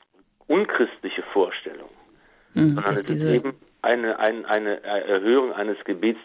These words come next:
Speaker 1: die aus einer, aus einem, aus einer Beziehung herauskommt, aus einem Vertrauen herauskommt, aus einem, ähm, aus einem dynamischen Geschehen herauskommt, wo, wo ich eben das dran tun kann, dass ich eben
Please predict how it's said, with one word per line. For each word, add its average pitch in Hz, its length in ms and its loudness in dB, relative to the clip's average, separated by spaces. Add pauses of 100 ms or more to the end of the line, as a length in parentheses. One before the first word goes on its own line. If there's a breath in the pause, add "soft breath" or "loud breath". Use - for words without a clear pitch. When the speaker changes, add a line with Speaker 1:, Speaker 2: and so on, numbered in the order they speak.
Speaker 1:
die 110 120 2
aus 107 140 2 (100)
einer, 104 480 2 (720 soft breath)
aus 104 120 -4 (100)
einem, 95 560 -4
aus - 220 -6
einer - 220 -2
Beziehung 151 640 0
herauskommt, 85 760 -2
aus 82 140 -10
einem 101 200 -2
Vertrauen 135 680 0
herauskommt, 85 760 -12
aus 78 180 -14
einem, 95 380 -4 (680 loud breath)
ähm, 87 560 -2 (440)
aus - 300 -6
einem 95 260 2
dynamischen 117 680 -2
Geschehen 135 380 -2
herauskommt, 117 640 0 (100)
wo, 110 280 -2
wo 98 200 -2
ich - 260 -10
eben 117 400 -2 (440 loud breath)
das 120 160 2 (120)
dran 107 220 0
tun 139 260 -4
kann, 117 200 -4
dass 120 120 2
ich 117 200 -12
eben 113 300 -6